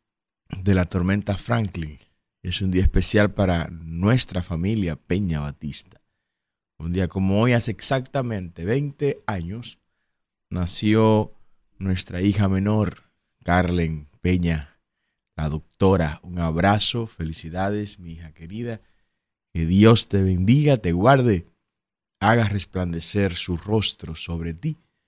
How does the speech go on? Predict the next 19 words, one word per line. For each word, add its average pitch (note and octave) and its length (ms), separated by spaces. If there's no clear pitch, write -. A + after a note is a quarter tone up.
ponga B2+ 500
sobre F2 400
ti G2 220
paz, - 540
tenga A#2 480
de E2+ 120
ti F#2 420
misericordia. D#2+ 1160
Felicidades G2 760
en F#2 120
este F#2 320
día. D2+ 320
Bueno, F3+ 380
la F2 140
tormenta F#2 560
Franklin, D3+ 500
la D#2 160
tormenta F2 480
Franklin B2 720